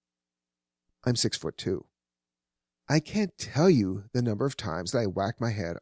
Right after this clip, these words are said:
on that doorway, and the number of times that I had to warn anyone else who had to access this room. Anyone who's done any work for me in this house has had to go into this room at one point or another, whether it was the electrician running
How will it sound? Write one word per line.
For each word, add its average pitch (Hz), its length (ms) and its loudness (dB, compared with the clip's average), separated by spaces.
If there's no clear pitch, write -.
on 82 180 -10
that 73 200 -10
doorway, 98 540 -4
and 120 100 0
the 123 60 -2
number 120 240 -2
of - 60 -4
times 175 380 4
that 131 80 6
I 120 40 6
had 113 160 4
to 120 80 -6
warn 117 240 0
anyone 185 400 2
else 196 360 0
who 117 100 0
had 107 160 -2
to 82 80 -6
access 85 360 -4
this 80 220 -8
room. 73 300 -14
Anyone 180 300 6
who's 143 180 4
done 123 180 2
any 113 120 -2
work 156 260 0
for 147 200 2
me 143 180 2
in 117 120 -2
this 104 200 0
house 85 480 -2
has 143 140 0
had 120 140 4
to 123 60 0
go 117 180 2
into 104 160 -4
this 95 240 -6
room 101 180 -4
at - 120 -12
one 98 140 -2
point 95 300 -8
or 80 140 -6
another, 95 340 -4
whether 107 220 -2
it 104 60 -2
was 104 160 -6
the 113 100 -2
electrician 117 640 2
running 90 380 -4